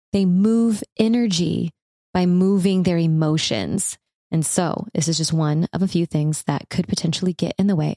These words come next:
of you achieving your best orgasm. So feel your feelings, y'all. The second thing that could get in the way of you achieving your best orgasm is being so focused on the outcome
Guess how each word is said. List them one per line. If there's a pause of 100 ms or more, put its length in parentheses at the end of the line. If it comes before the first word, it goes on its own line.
of
you
achieving
your
best
orgasm.
So (340)
feel
your
feelings,
y'all.
The
second
thing (880)
that
could
get
in
the
way
of
you
achieving
your
best
orgasm
is
being
so
focused
on
the
outcome